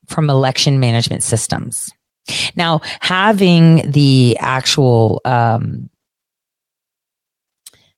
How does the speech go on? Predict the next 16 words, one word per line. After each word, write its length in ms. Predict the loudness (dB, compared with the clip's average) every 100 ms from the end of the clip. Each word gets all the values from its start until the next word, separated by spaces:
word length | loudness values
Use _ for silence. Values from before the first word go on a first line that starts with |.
| _
uh, 460 | -6 -6 -6 -10 -16 -20 -20 _ _ _
patents 680 | -6 -4 -4 -4 -4 -6 -6 -8
filed 680 | -8 -2 0 2 0 -2 -6 -14 -14 -14 -6
by 120 | -2
Dominion 380 | 0 2 4 4
Voting 240 | 2 0
Systems, 460 | 0 0 0 -2 -2
they 120 | -4
clearly 580 | -6 -8 -2 0 2 0
state 480 | -2 -2 -2 -4 -4
that 120 | -4
that's 220 | -2 -4
a 40 | -4
capability 640 | -2 -2 2 2 2 2
that 180 | -2 -2
they're 260 | -2 -2